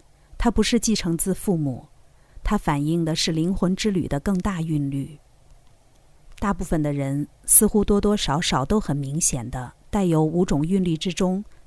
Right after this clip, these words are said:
多达三种的韵律印记。我们主要季节的韵律，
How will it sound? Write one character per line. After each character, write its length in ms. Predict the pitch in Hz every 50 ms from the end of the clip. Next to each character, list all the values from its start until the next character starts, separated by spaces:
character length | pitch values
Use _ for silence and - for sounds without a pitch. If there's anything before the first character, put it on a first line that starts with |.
| - -
多 120 | - 226 226
达 200 | - - - -
三 260 | - 226 233 233 233
种 220 | - 180 135 131
的 180 | 135 131 135 131 -
韵 200 | - 175 175 165
律 140 | 156 160 147
印 260 | 156 160 170 156 139
记。 380 | 139 - - 143 131 - 143 - _ - - _ _ _ _ _ _ - - _ - - - - -
我 100 | - 190
们 160 | 185 202 208
主 160 | 202 - 156 156
要 220 | 175 202 208 202
季 220 | - - 214 185
节 160 | - 156 135 135
的 80 | 151
韵 260 | 147 156 156 151 147
律， 260 | 139 135 135 127 -